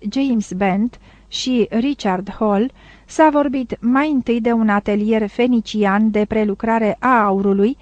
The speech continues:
apoi de minele de aur ale regelui Solomon, drept care s-a declanșat o goană după aur, un gold rush în cea mai autentică concepție americană a termenului,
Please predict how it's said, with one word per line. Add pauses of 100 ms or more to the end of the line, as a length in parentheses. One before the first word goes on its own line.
(320)
apoi
de
minele
de
aur
ale
regelui
Solomon, (300)
drept
care
s-a
declanșat
o
goană
după
aur, (400)
un (160)
gold
rush (180)
în
cea
mai
autentică
concepție
americană
a
termenului,